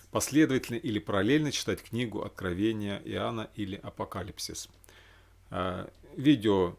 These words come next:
не безинтересное и очень важное. Я на своём примере покажу, как, ам, как,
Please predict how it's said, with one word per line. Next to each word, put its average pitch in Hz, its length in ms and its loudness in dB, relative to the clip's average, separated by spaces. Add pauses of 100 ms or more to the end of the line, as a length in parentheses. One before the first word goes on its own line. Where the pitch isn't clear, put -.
(140)
не 127 220 -2
безинтересное 113 800 0
и - 20 -2
очень 98 280 -6
важное. 87 480 -6
Я 95 220 -2
на 95 60 -4
своём 101 280 -4
примере 113 380 -2
покажу, 101 560 0
как, - 420 -2
ам, 85 640 -2 (460)
как, 104 180 -4